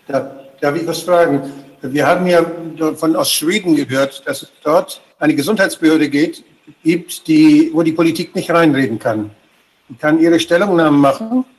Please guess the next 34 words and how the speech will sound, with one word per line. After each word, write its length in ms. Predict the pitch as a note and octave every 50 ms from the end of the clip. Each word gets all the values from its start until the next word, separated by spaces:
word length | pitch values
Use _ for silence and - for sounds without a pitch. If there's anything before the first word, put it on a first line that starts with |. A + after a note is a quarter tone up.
| _ _ _ _ _ _ _ _ _
und 60 | - D3
die 60 | D#3
Politik 460 | - E3+ E3 D#3+ D#3+ F3 - - -
darf 260 | F3 D#3 E3+ E3 -
da 160 | - E3+ D#3+
nicht 280 | D#3+ E3+ F3 - - -
dazwischenreden, 760 | F3+ - - - F#3 - - D#3 B2+ C3+ C3 A#2+ B2 B2 A#2+
darf 200 | B2 C#3 C#3 -
denen 180 | - D#3+ D3+ D3+
nicht 180 | D#3+ D#3+ -
sagen, 340 | - D#3+ D#3 E3+ F3 F3 D#3
was 140 | D3+ D#3 D#3
sie 100 | F3+ D#3
zu 140 | - - D#3+
sagen 340 | D#3 F3 F#3 E3 C#3+ B2+ B2
haben. 320 | A#2+ A#2 G#2+ A2 G#2 G#2 _ _ _ _ _ _ _ _ _ - _ _ _ _
Das 120 | C#3 C3 -
heißt, 300 | D3+ D#3 D#3 D#3 - _ _ _ E3
die 140 | C#3+ D#3 C#3
wird, 180 | E3 E3+ -
die 100 | - E3+
sind 160 | D#3 F3 F3 E3+
geschützt 680 | F3+ - - G#3 F#3+ - - - - - - - _ _ _ _ _ _ _ _
in 140 | C#3 C3+
ihrer 180 | D3 C#3+ D#3 D3+
fachlichen 480 | D#3 F3 F3+ E3+ - E3+ D#3 - E3+ E3
Meinung. 480 | D#3+ D3+ C#3 B2+ A#2+ A2+ G#2+ G#2+ G#2+ - _ _ _ _ _ _ _ _ _ _
Das 160 | - D3 E3+
ist 180 | G3 - - -
in 140 | E3 E3 D#3
Deutschland 380 | F#3 F#3 F3+ - F#3 F#3 F3+
nicht 180 | F#3 F3 - -
der 80 | F3
Fall. 420 | - - - F#3 D3+ A2+ G#2 G#2+